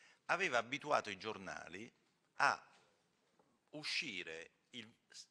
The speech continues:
sabato pomeriggio alle cinque, quando i giornalisti non vedono l'ora di andare a casa dalle famiglie, e quindi sappiamo che è incredibile che esistano esat-, che esista esattamente il numero di fatti necessari a riempire i giornali, no?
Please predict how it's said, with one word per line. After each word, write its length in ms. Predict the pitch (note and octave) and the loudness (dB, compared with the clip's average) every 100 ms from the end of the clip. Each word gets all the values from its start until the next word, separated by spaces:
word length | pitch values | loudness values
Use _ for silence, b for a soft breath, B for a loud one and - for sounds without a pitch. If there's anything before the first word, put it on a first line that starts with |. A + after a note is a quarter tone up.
| _ | _
sabato 520 | - G3 G3 C#3 A2+ | -2 2 2 0 -4
pomeriggio 600 | G#2+ G2 E2+ D2 - D#2+ _ _ _ _ _ | -8 -10 -12 -16 -20 -20 _ _ _ _ _
alle 200 | - G#2+ | -8 -6
cinque, 560 | G2+ F2+ E2 D#2 C#3+ E3 _ _ _ _ b b b b | -6 -8 -12 -12 -10 -10 _ _ _ _ b b b b
quando 300 | F3+ E3+ D3+ | 4 4 4
i 80 | B2+ | -2
giornalisti 640 | C#3 A#2 C3 D#3+ - A2+ | -4 -2 -4 -4 -6 -4
non 160 | G#2+ A2 | -6 -4
vedono 260 | C#3 B2+ | -2 0
l'ora 220 | A2+ A#2 G2+ | -2 -2 -4
di 80 | |
andare 260 | F2+ F#2+ E2+ | -4 -2 -4
a 40 | |
casa 540 | - G2 E2+ - E2 D2 - B B B B B B B B B G#2 | -4 -4 -4 -4 -8 -8 -14 B B B B B B B B B -4
dalle 200 | A2 A#2 | -2 -2
famiglie, 640 | G#2+ F#2+ D2+ D2+ G2+ D3 - _ _ _ B B B | -4 -6 -8 -12 -8 -8 -12 _ _ _ B B B
e 180 | A#2 - | -10 -8
quindi 520 | E3+ D#3+ A2 F#2+ F2+ - | -6 -6 -6 -6 -8 -8
sappiamo 680 | - A2+ - E3+ D#3+ B2 - | -4 -4 0 0 2 -2 -4
che 480 | C#3 C#3 C3 - - _ _ | -2 -2 -2 -8 -20 _ _
è 100 | A2+ | -4
incredibile 600 | B2 - D3 F#3 D#3+ A#2 | -4 -4 -4 -2 0 0
che 100 | - | 0
esistano 840 | A2+ - C#3+ - C3 A#2+ A2+ A2 - B B | -4 -4 -8 0 2 2 0 -4 -14 B B
esat-, 480 | - A2+ D3 - - | -6 0 0 0 -6
che 100 | B2+ | -4
esista 380 | B2 D#3+ - B2+ | -2 -4 0 2
esattamente 720 | A#2 C3 - C3 E3 D#3+ B2+ | 2 0 2 0 0 -4 -4
il 60 | |
numero 300 | A#2+ C3+ A#2 | -4 -2 -2
di 80 | A2 | -4
fatti 380 | - C3 - G#2 | 0 0 0 -6
necessari 580 | G2 - G2+ - A2+ A2 | -10 -8 -6 -4 -2 -2
a 60 | |
riempire 380 | G2 F2+ - F#2+ | -4 -8 -8 -10
i 40 | E2 | -10
giornali, 480 | E2+ - D2+ - | -12 -14 -18 -18
no? 180 | F2+ A#2 | -18 -18